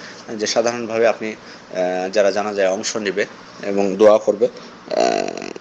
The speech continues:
তাদেরকে আপনি জানাতে পারেন, এতে কোনো বাধা নাই। তবে, আহ, উচ্চ স্বরে মাইকে, আহ, মসজিদের মাইকে তারপর এমনি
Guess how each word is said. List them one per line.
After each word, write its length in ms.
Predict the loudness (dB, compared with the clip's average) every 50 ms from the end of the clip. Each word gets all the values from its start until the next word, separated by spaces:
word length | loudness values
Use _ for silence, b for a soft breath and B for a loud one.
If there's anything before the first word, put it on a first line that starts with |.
| -18 -20 -16 -14 -14 -12 -12 -4 -2
তাদেরকে 320 | -2 -2 -2 -2 -2 -4
আপনি 200 | -2 0 0 0
জানাতে 320 | 0 0 0 -2 -4 0
পারেন, 240 | 0 0 0 0 -4 -8 -6 -6
এতে 160 | -4 -4 -4
কোনো 180 | -4 -6 -4
বাধা 220 | -2 -2 -4 -4 -6
নাই। 120 | -8 -6 -4
তবে, 180 | -4 -4 -4 -6
আহ, 600 | -10 -12 -16 -18 -18 -18 -14 -6 -4 -2 0 0
উচ্চ 280 | 0 -2 -2 -4 -4
স্বরে 280 | -4 -2 -4 -4 -4 -4
মাইকে, 380 | -2 -2 -4 -4 -2 -4 -4
আহ, 340 | -4 -6 -10 -12 -12 -12 -12
মসজিদের 400 | -12 -12 -10 -10 -8 -6 -4 -4
মাইকে 300 | -4 -4 -6 -6 -6 -4
তারপর 200 | -4 -4 -4 -4
এমনি 200 | -6 -6 -8 -10